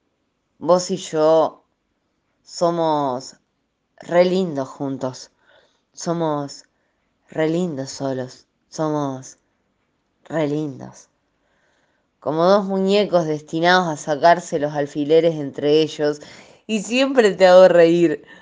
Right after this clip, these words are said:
Ahora que me acuerdo y se te pasa el corso de Dolina, el que te gusta subirte.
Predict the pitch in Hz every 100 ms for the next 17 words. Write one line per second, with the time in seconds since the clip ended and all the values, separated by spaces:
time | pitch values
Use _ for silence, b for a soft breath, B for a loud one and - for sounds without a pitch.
0 | b b b - 190 220 233 220 208 208
1 | 202 233 220 220 226 226 220 190 - -
2 | 196 185 190 190 208 208 214 196 202 208
3 | 208 208 185 180 175 180 214 220 185 170
4 | 165 170 165 175 185 185 175 165 165 185
5 | 170 - 156 151